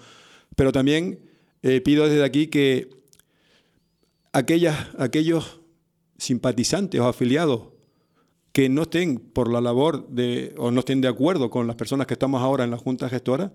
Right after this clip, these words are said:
se va a convocar una asamblea y el año que viene se va a elegir, en el dos mil veinticinco, se va a elegir lo que es, eh, a la secretaria o secretario general.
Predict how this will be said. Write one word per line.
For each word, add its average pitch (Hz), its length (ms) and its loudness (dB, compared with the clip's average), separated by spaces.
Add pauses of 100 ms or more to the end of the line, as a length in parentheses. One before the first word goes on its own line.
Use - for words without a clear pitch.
(320)
se - 140 -10
va 113 100 0
a 120 40 -2
convocar 135 480 -2
una 127 180 -2
asamblea 143 460 0
y 139 80 0
el 123 80 0
año 127 120 0
que 123 100 -2
viene 135 180 0
se 143 80 -2
va 135 100 0
a - 20 -2
elegir, 143 440 -2 (240)
en 120 80 -6
el 113 60 -4
dos 113 80 -4
mil 117 100 0
veinticinco, 131 440 -2
se 127 120 -2
va 123 80 0
a 127 40 0
elegir 131 300 0
lo 147 140 0
que 139 200 0
es, 156 80 -6 (520)
eh, 127 680 -2 (280)
a 123 100 -4
la 117 80 -4
secretaria 135 600 -2
o 131 320 0
secretario 123 760 -4
general. 117 500 -6